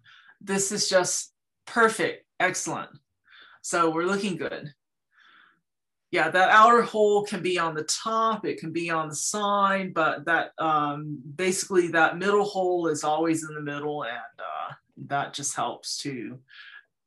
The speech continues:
to push water and to add water through. Okay, so now we have that. Our next thing that we're going to add now is the air pump and the air stone,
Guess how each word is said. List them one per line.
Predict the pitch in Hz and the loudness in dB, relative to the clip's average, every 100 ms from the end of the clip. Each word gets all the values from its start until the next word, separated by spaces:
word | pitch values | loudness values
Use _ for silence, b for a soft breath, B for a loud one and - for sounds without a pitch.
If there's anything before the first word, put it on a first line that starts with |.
| _ _ | _ _
to | - | -12
push | 160 202 196 | -2 -2 -2
water | 175 151 151 139 | 0 2 2 0
and | 139 | -4
to | - | -6
add | 127 135 | -4 -6
water | 123 107 - | -10 -12 -12
through. | - 107 95 _ B B B | -16 -20 -20 _ B B B
Okay, | 196 202 202 - _ B B B | 0 0 -4 -10 _ B B B
so | - | 0
now | 190 202 240 | 6 6 6
we | 254 | 4
have | 233 185 | 2 2
that. | 165 160 - - B B B B _ _ - | 2 2 0 -8 B B B B _ _ 2
Our | 190 | 2
next | 190 254 254 - | 4 2 2 -2
thing | 240 226 220 | 0 2 2
that | 190 | 2
we're | 180 | 0
going | 175 196 185 | 0 0 0
to | - | 0
add | 165 165 180 190 | 4 6 4 2
now | 196 190 196 196 - | -2 -2 -2 -6 -6
is | 170 170 160 156 - - | -2 0 -2 -4 -8 -4
the | 170 165 160 - | 0 2 2 0
air | 190 202 | 0 0
pump | 202 226 220 214 B B B B | -2 -2 -2 -2 B B B B
and | - 160 165 | -6 -4 -2
the | 165 147 | -4 -2
air | 165 175 | -2 -2
stone, | - - 190 190 190 190 | -2 -4 -2 0 -2 -4